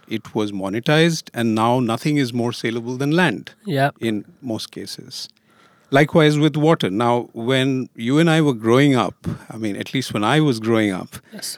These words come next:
Speaker 1: I don't recall buying a water bottle in
Speaker 2: Absolutely.
Speaker 1: India ever.
Speaker 2: Yeah.
Speaker 1: Uh, it was well into my thirties that I started buying water bottles, right?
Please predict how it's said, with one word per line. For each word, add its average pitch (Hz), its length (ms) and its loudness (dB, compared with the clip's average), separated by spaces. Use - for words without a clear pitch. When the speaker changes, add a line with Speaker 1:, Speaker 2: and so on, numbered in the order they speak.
Speaker 1:
I 117 160 4
don't 170 180 6
recall 139 460 4
buying 123 420 2
a 156 60 4
water 127 300 2
bottle 117 500 0
in 90 80 0
Speaker 2:
Absolutely. 123 340 2
Speaker 1:
India 127 440 2
ever. 127 440 -2
Speaker 2:
Yeah. 135 220 -4
Speaker 1:
Uh, 101 320 -4
it 117 220 -2
was 123 360 4
well 135 300 4
into 170 240 2
my 147 160 2
thirties 143 800 -4
that 120 120 -2
I 117 100 0
started 107 640 -4
buying 117 440 0
water 123 260 -2
bottles, - 840 -10
right? 139 320 -6